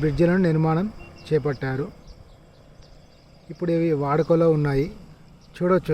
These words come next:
దీని విలువ తెలవాలంటే ఈ పక్కనకెళ్ళే పెద్ద వరద వస్తూనే ఉంటది, కింద already వాటర్ పోతూనే ఉన్నాయి. దీన్ని అర్థం చేసుకున్న నాయకుడే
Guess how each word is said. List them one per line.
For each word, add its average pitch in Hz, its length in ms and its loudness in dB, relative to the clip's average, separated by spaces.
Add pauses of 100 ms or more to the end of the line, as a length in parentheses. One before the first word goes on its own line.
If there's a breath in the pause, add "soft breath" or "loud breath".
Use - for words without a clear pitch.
దీని 156 220 0
విలువ 160 200 4 (360)
తెలవాలంటే 151 560 0 (2250)
ఈ - 20 -4 (140)
పక్కనకెళ్ళే 185 760 4 (540)
పెద్ద 135 220 -2 (140)
వరద 165 200 4 (100)
వస్తూనే 175 380 0
ఉంటది, 160 280 0
కింద 165 160 0 (120)
already 165 320 2
వాటర్ 156 340 0
పోతూనే 156 380 -2
ఉన్నాయి. 143 220 -4 (1200 soft breath)
దీన్ని 165 200 -2 (140)
అర్థం 180 360 2
చేసుకున్న 170 300 2 (120)
నాయకుడే 147 340 2